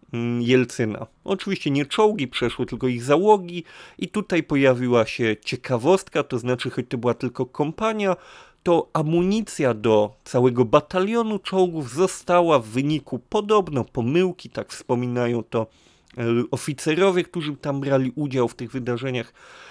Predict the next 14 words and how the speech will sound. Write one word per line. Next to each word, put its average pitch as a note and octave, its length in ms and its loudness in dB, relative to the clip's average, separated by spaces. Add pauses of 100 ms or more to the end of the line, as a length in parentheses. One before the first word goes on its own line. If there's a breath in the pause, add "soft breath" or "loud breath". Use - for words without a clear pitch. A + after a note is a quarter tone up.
(180 loud breath)
została G3 560 2
przy - 220 -4
tej C#3+ 220 0
kompanii. B2 680 -4 (120)
Czyli A3+ 300 -4
nie A#3+ 220 0
dość, G#3 200 0
że E3 100 0
po D3 160 -6
stronie C3+ 420 -2
Jelcyna A#2+ 480 0
pojawiły A2+ 520 -2
się D3 160 -6
czołgi, F#3+ 560 -2